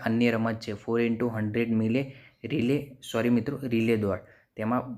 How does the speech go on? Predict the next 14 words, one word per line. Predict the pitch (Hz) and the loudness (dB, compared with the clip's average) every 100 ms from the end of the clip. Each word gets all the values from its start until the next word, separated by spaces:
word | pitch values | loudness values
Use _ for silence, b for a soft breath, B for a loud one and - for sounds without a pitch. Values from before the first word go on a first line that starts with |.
| - _ _ | -16 _ _
ત્રણ | 120 117 120 | 0 2 2
હજાર | 117 120 | 2 2
રૂપિયા | 113 123 113 | 2 0 -2
આપવામાં | - 117 117 | 0 0 0
આવશે | 113 120 | -2 -6
પ્રથમ | 120 110 107 117 | -4 -2 -2 -2
આવનારને | 117 117 123 123 | 0 0 2 2
અને | 127 123 | 2 0
દ્વિતીય | 104 113 104 - 113 | -2 -6 -8 -6 -4
આવનારને | 110 113 113 117 131 127 - | -2 -2 -2 0 -2 -4 -4
બે | 110 113 | -2 0
હજાર | 117 120 | 2 0
રૂપિયા | 113 127 139 135 B B | -2 -4 -6 -8 B B
અને | 110 120 | -4 -4